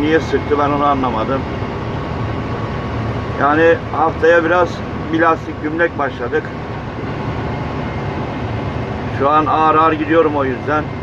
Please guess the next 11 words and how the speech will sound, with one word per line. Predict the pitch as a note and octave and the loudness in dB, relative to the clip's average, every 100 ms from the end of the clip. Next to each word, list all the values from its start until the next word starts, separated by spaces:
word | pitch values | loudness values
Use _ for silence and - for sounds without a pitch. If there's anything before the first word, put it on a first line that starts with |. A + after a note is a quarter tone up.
| - - - - | -8 -8 -8 -4
Hani | A#2+ B2 - | -2 -2 2
şey | |
yapamıyorum. | C#3 C3 D3 C#3 A#2 B2 C#3 - - - - - A#2+ | 2 4 2 2 0 0 -2 -4 -4 -4 -4 -2 0
Ağır | C3+ C#3 | 2 2
gidiyorum. | B2 A2+ A2+ C3+ C3+ - - - - - - - - - - - G#2 | 0 -2 -2 -2 -4 -8 -8 -8 -8 -8 -8 -6 -4 -6 -6 -6 -2
Lastik | A#2 A2+ A#2 A2+ | 0 0 -2 -2
yüzünden. | A2+ G#2 G#2+ C3+ C3+ - - - - - - - - - - - A#2 A#2 - - - - - - - - - - - - - - - - - - - - - - | -2 -2 0 0 -2 -4 -6 -6 -6 -6 -6 -6 -6 -6 -6 -6 -6 -6 -6 -6 -6 -6 -6 -6 -6 -6 -6 -6 -6 -6 -6 -4 -4 -4 -4 -4 -4 -4 -4 0
Evet, | D#3+ D#3+ C3 - - - | 4 4 2 -4 -4 -2
ileride | D#3+ E3 E3 | 2 2 4
açarım | E3 D#3+ E3+ D#3+ C#3+ | 2 2 2 2 2
arkadaşlar. | B2 B2 A#2 G#2+ D3+ | 0 -2 -2 -2 -4